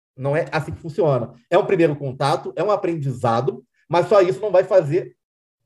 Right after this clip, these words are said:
milagres pra você. Então, esse é o segundo ponto. Então, aprender continuamente.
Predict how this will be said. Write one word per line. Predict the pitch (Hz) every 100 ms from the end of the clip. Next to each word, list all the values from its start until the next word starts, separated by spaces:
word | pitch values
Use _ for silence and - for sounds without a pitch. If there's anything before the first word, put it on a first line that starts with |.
| _
milagres | 160 214 147 -
pra | 170
você. | 208 - - _ _ -
Então, | 156 160
esse | 175
é |
o |
segundo | 160 214
ponto. | 147 104 - _
Então, | - 147
aprender | 156 165 160
continuamente. | 170 170 196 175 110